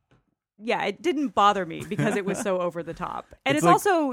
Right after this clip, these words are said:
Speaker 2: it's like the grossest thing we've reviewed.
Speaker 1: Yeah,
Speaker 2: <laughs>
Speaker 1: but it's also brief. Like, it's gross, but it's brief.
Speaker 2: Yeah.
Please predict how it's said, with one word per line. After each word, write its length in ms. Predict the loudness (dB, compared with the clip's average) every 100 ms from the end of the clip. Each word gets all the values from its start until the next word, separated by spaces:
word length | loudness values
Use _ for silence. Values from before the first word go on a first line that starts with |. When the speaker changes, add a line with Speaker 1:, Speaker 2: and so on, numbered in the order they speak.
| -2
Speaker 2:
it's 100 | 0
like 120 | 2
the 100 | 2
grossest 480 | 6 8 6 4 -4
thing 160 | -2 0
we've 180 | -2
reviewed. 520 | -2 -2 -2 -2 -4 -4
Speaker 1:
Yeah, 380 | 4 6 6 4
Speaker 2:
<laughs> 20 |
Speaker 1:
but 500 | 2 2 2 2 2
it's 100 | 4
also 240 | 0 0 -4
brief. 800 | -6 -8 -6 -6 -10 -20 -18 -6
Like, 160 | -4
it's 140 | -4 -2
gross, 320 | -2 -2 -4
but 120 | -8
it's 140 | -8
brief. 480 | -10 -12 -12 -12 -14
Speaker 2:
Yeah. 340 | -10 -8 -8